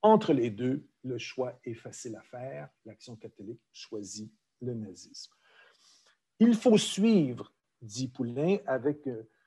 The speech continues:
sympathie au moins, cette énergique résistance qu'oppose la dictature allemande au communisme.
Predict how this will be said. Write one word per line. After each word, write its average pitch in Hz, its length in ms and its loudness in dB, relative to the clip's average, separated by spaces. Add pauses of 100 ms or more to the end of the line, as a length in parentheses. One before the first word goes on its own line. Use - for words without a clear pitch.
sympathie 220 680 0
au 135 140 2
moins, 135 320 -4
cette 135 360 -6
énergique 180 720 6
résistance 147 840 -2
qu'oppose 147 640 2
la 139 100 -2
dictature - 640 -2
allemande 117 680 -4 (300)
au 302 120 8
communisme. 107 400 -2